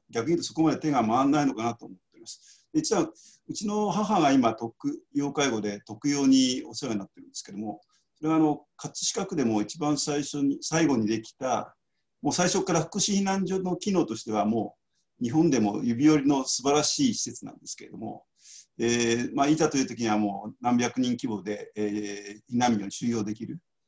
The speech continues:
えー、ちゃんと備蓄もしてある。えー、で、そんでそこから小学校よりもはるかに能力高いところなんですけども、その、その施設がですね、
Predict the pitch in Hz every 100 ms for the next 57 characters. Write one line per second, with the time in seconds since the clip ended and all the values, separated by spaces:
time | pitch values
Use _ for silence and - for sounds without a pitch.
0 | _ 113 117 110 120 107 117 - 117 117
1 | - 127 98 127 - _ _ _ _ 127
2 | 135 123 - - _ _ - 175 160 175
3 | 160 131 165 175 180 - 139 117 107 170
4 | 170 98 110 113 - - 147 123 110 -
5 | 117 143 - - 123 110 - - - -
6 | 113 117 - _ _ _ - - 185 196
7 | 107 - _ _ _ _ - 175 208 -
8 | 220 - 110 - - 107